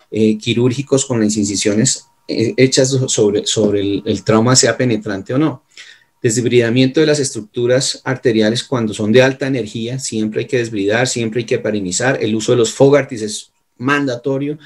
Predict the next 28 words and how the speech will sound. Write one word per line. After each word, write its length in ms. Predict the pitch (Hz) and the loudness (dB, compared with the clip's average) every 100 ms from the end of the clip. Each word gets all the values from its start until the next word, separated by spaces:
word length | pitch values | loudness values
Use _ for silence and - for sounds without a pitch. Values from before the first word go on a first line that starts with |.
| - - - | -20 -12 -4
las 120 | 107 | 0
incisiones 540 | 113 107 123 117 123 | 0 0 0 0 2
amplias, 340 | 127 131 147 139 | 2 2 0 -2
y 20 | |
aunque 220 | 120 123 | -4 -6
ahí 80 | 117 | -4
no 100 | 131 | -2
se 140 | 151 | 2
ve 100 | 147 | 2
muy 160 | 147 139 | 2 0
bien, 240 | 143 147 143 | 0 0 -2
las 240 | 127 120 | -2 -2
fasciotomías 960 | 131 110 127 113 110 104 107 117 - - - | -2 -2 0 0 -2 -2 0 -2 -6 -4 2
amplias, 640 | 143 143 139 110 120 - - - _ | 2 2 2 0 0 -4 -16 -20 _
y 60 | 123 | 2
eso 100 | 131 | 2
es 60 | |
quizás 280 | 131 123 123 | 2 0 4
uno 160 | 131 131 | 4 4
de 40 | |
los 100 | 123 | 2
mensajes 320 | 107 110 113 | -2 -4 -4
más 200 | 127 127 | -2 -2
importantes 520 | 131 123 - 98 117 | -2 -6 -10 -10 -8
de 60 | 117 | -8
esta 220 | 110 110 | -4 -4
charla. 340 | 143 123 92 - _ _ | -2 -4 -6 -16 _ _
Fasciotomías 760 | - 123 123 - 110 113 117 | 0 2 2 0 -2 -2 -4